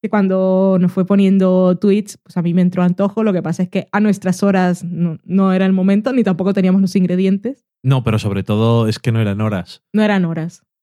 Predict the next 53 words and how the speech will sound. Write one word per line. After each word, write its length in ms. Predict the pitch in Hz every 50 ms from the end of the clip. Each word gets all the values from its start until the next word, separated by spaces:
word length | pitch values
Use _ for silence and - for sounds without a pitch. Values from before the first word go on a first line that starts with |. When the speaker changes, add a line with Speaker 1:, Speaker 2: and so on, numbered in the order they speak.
| _ _
Speaker 1:
Pero 180 | - 220 214 -
Speaker 2:
Nosotros 140 | - - 127
no 40 | 127
Speaker 1:
bueno, 140 | 240 240 240
da 60 | 226
Speaker 2:
tenemos 80 | 214 220
esa 40 | 214
Speaker 1:
igual, 200 | 214 233 233 214 185
me 200 | - 180 190 180
Speaker 2:
suerte. 0 |
Speaker 1:
sacas 300 | 214 202 220 247 254 269
a 60 | 254
las 120 | 233 226
tres 160 | - 226 233
de 80 | 220 240
la 80 | 233 220
mañana 320 | 214 196 190 190 185 190
unas 160 | 190 190 185
costillas 580 | - 185 - - _ 196 196 190 220 233 226 -
y 40 | 180
igual 200 | - 151 165 180
me 80 | 202 180
las 140 | 151 143 -
como, 340 | _ - 170 170 - - - _
pero 140 | - 175 180
tendrían 260 | 190 180 180 196 180
que 60 | 208
estar 220 | 196 - 185 170
hechas. 420 | 151 - - - - - - - _ _ _ _ _
Speaker 2:
Ok. 180 | - - - - 120 139 175 196
Speaker 1:
Y 80 | 240
tendríamos 300 | 208 233 214 202 220 214 220
que 60 | 285
tener 200 | 220 226 214 220
los 160 | 240 233 -
ingredientes, 560 | 240 220 202 196 190 208 220 220 220 - 233 226
que 60 | 202
aparte 220 | - 190 208 -
era 120 | 262 262 254
final 320 | - 233 208 208 214 226
de 100 | 233 226
mes, 380 | 220 226 240 262 254 _ _ _ _ _ - 190 -
final 260 | 233 214 220 226 247
de 80 | 240
mes 160 | 240 240 233 254
en 100 | 233 226
esta 200 | 233 226 - 226
Speaker 2:
No 40 | -
Speaker 1:
casa, 160 | 208 214 226
Speaker 2:
tenemos 280 | - 254 262 254 165 147
Speaker 1:
la 40 | 120
Speaker 2:
dinero. 180 | 220 233 233 220
Speaker 1:
nevera, 600 | 214 208 202 196 214 226 240 277 302 330 370 392